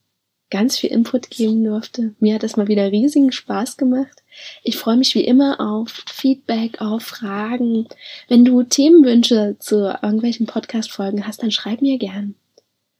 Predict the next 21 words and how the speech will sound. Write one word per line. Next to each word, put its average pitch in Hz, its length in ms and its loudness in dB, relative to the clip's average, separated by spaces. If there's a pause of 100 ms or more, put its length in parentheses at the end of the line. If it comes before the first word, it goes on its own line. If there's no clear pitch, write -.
(140)
Und 220 100 2
natürlich 277 840 0 (520)
freue 233 380 0
ich 302 180 -2
mich, 262 360 -2
wenn 226 220 0
du 226 460 0 (500)
eine 220 300 -2
Bewertung, 214 680 0
eine 226 340 -2
Rezension 233 960 0 (520)
bei 220 380 -2
Apple 226 220 -6
Podcasts 233 680 -8
hinterlässt. 240 840 -4 (380)
Es 226 180 -6
ist - 420 -8
für - 160 -2
mich 226 300 0
so 247 300 0
wichtig, 247 680 -2